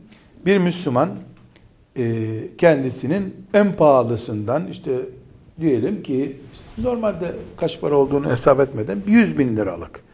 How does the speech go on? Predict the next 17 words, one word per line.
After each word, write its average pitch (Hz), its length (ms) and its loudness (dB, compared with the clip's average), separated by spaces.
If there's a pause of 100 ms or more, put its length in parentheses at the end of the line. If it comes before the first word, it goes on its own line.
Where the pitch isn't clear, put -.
(280)
Normal 180 340 4
bir 170 60 -12
taksi 156 300 2
elli 170 240 -4
bin 160 140 0
lirayken 127 380 -2 (380)
yüz 190 280 0
bin 170 160 0
liralık 170 380 2
taksi 156 340 -4
alıyor. 113 380 -2 (480)
Lüks 175 240 -4 (460)
ve 139 100 -2
kaliteli 143 520 2
bir 117 100 -4 (160)
arabam 107 400 0
olsun 98 300 -12